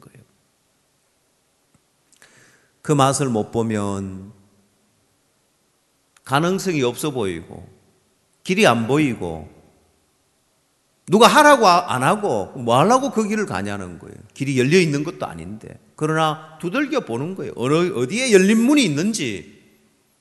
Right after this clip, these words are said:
부담스럽고 하기 싫으면, "아이고, 내가 뭐 필리핀 담당도 아닌데 내가 뭐 하려고 거기 신경 써? 나는 저 중국하고 인도 담당인데 거기나 마음 쓰지."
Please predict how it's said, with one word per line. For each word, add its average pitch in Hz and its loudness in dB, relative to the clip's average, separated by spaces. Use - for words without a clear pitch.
부담스럽고 294 8
하기 269 4
싫으면, 254 -2
"아이고, 143 0
내가 147 -4
뭐 131 -6
필리핀 294 0
담당도 196 2
아닌데 143 -2
내가 127 -2
뭐 107 0
하려고 208 2
거기 202 -8
신경 185 -8
써? 180 -6
나는 156 -6
저 156 -8
중국하고 156 -6
인도 160 -6
담당인데 131 -4
거기나 160 -6
마음 202 -4
쓰지." 85 -12